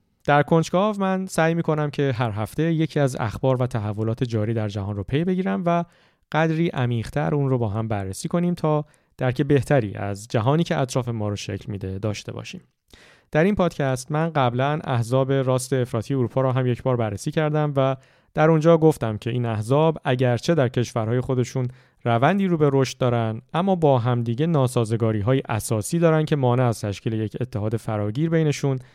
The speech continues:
در پارلمان اروپا می‌شه. در یک قسمت دیگه هم، یعنی دقیقاً قسمت قبل از این اپیزود، حزب اتحاد زهرا واگنکنشت رو بررسی کردم و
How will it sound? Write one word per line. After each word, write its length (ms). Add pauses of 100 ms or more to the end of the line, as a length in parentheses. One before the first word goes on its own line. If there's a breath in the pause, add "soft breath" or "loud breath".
(240 soft breath)
در 200
پارلمان 580
اروپا 420
می‌شه. 260 (800 soft breath)
در 140
یک 200
قسمت 380
دیگه 300
هم، 180
یعنی 200
دقیقاً 360
قسمت 640
قبل 240
از 120
این 140
اپیزود، 440 (360 soft breath)
حزب 640
اتحاد 480
زهرا 420
واگنکنشت 680
رو 140
بررسی 380
کردم 640
و 220